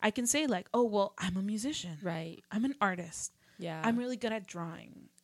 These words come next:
Speaker 1: I'm really good at, uh, sewing. Or
Speaker 2: Right.
Speaker 1: I'm a good friend.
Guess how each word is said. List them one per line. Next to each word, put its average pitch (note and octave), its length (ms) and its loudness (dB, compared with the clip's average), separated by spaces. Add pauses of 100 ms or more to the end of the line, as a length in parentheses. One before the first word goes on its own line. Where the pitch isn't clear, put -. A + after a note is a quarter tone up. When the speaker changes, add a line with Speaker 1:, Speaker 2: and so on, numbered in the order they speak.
Speaker 1:
I'm G#3+ 160 -2
really A3+ 220 0
good G3+ 280 0
at, F3+ 300 0 (540)
uh, F3 360 2
sewing. F3 560 -4 (260)
Or F3 80 -4
Speaker 2:
Right. D3+ 380 2
Speaker 1:
I'm G#3 380 2 (100)
a F#3+ 80 -2
good F3 220 -8
friend. E3+ 500 -4